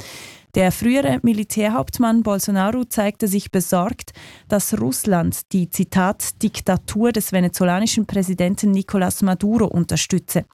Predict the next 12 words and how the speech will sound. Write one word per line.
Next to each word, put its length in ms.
Er 160
erwähnte 460
die 100
gemeinsamen 580
militärischen 680
Manöver, 540
die 320
Venezuela 720
und 280
Russland 480
Anfang 420
Dezember 600